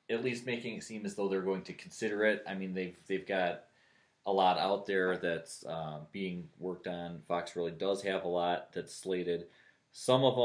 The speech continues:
'em, uh, will likely be seen before, uh, you know, this whole deal is finalized.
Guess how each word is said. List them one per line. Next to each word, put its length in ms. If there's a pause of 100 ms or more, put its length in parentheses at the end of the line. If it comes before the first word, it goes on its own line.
(200)
'em, 100 (460)
uh, 600
will 180
likely 680 (440)
be 120
seen 320
before, 600 (680)
uh, 200
you 140
know, 100
this 120
whole 200
deal 260
is 340 (100)
finalized. 800